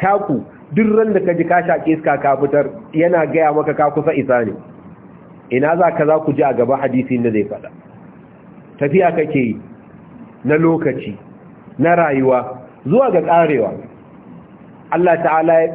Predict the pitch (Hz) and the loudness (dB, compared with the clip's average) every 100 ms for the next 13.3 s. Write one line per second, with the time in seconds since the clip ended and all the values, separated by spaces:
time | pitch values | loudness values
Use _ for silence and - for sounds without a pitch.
0 | - 170 170 160 170 160 160 190 185 185 | 0 0 2 0 2 2 2 0 0 0
1 | 160 156 165 151 135 160 160 156 143 139 | 0 0 0 0 -2 0 0 0 -2 0
2 | 151 151 143 151 143 - 165 165 160 151 | 0 0 2 0 -2 0 0 2 2 2
3 | 151 135 160 160 151 131 175 170 - - | 2 0 0 0 2 2 2 2 -2 -10
4 | - - - - - - - 131 131 120 | -16 -20 -20 -20 -20 -20 -4 0 2 0
5 | 101 82 - - - - - - - - | -2 -6 -14 -20 -20 -20 -20 -20 -20 -2
6 | 180 180 175 175 165 151 131 139 139 143 | 2 4 2 2 0 -2 0 2 2 0
7 | 143 147 147 147 147 156 143 135 135 143 | 0 0 0 0 0 2 2 2 0 -2
8 | 139 117 147 143 131 139 143 123 120 123 | -2 0 0 2 0 -2 -2 0 0 2
9 | 127 123 107 87 - - - - - - | 2 2 0 -4 -10 -20 -20 -20 -20 -20
10 | - - - - - - 113 123 139 165 | -20 -20 -20 -20 -20 -4 0 2 2 2
11 | 170 147 156 156 139 123 165 160 139 143 | 0 -2 0 2 2 0 0 0 0 0
12 | 151 151 143 131 151 156 147 135 131 127 | -2 -2 -4 -2 0 0 0 0 0 0
13 | 107 110 92 | -2 -2 -4